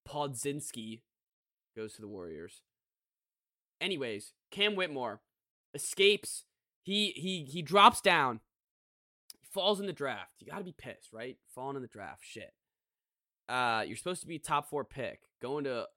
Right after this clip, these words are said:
a bunch of bad teams. But, like, at twelve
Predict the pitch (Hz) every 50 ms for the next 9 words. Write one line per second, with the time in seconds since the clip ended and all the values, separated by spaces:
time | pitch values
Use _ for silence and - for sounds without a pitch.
0 | _ 113 113 - - 147 170 156 - 151 - - 127 131 135 123 - - - 90
1 | 67 64 50 - - - - _ _ _ _ _ _ _ _ _ _ _ _ _
2 | _ _ _ _ _ _ _ _ _ _ _ _ _ - 151 123 131 135 113 -
3 | - _ _ _ _ _ - 131 131 131 - - - - 160 165 175 185 190 190
4 | 190 190 185